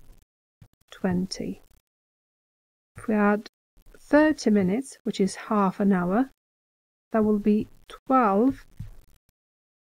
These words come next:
twenty, and thirty gives us fifty. So that is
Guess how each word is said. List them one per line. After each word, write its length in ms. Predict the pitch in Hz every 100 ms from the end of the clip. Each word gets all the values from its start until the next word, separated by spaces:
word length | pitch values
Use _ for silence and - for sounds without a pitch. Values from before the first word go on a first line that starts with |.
| _ _ _ _
twenty, 680 | - - 262 254 - 220 202 - - - - - - - -
and 340 | 254 240 233 - -
thirty 540 | 202 190 - 233 262 - _
gives 220 | 214 202
us 240 | 226 240 - _ _ _ _ _
fifty. 560 | - 202 - - 170 175 _ _ _ _ - _ _ _ - - - _ _ - - - - _ _ _
So 280 | - 202 220
that 220 | 247 247
is 280 | 233 226